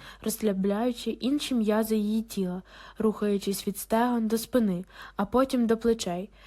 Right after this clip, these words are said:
Тепер її руки безвольно повисли вздовж тіла, її обличчя було спокійним і безтурботним. Дихання сповільнилось, стало глибоким. «А зараз ми уявимо те місце,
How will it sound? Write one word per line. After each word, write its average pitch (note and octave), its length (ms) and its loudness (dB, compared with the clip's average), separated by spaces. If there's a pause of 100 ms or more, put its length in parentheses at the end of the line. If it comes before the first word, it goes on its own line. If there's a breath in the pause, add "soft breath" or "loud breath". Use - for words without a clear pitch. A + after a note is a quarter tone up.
(140)
Тепер F4 280 6
її C4+ 360 4
руки C4 280 4
безвольно A3 600 4
повисли G#3+ 420 2
вздовж G#3+ 340 0
тіла, F3+ 380 -4 (320 loud breath)
її G#3 260 4
обличчя G#3 500 2
було G3 240 4
спокійним A3 720 2
і G#3 80 2
безтурботним. G3+ 840 0 (420 loud breath)
Дихання B3+ 460 4
сповільнилось, A3 760 2
стало F#3+ 320 2
глибоким. G#3 640 0 (680)
«А G#3+ 60 0
зараз B3+ 460 0 (340 loud breath)
ми C4 180 6
уявимо C4+ 640 4
те A3 160 2
місце, A#3+ 520 2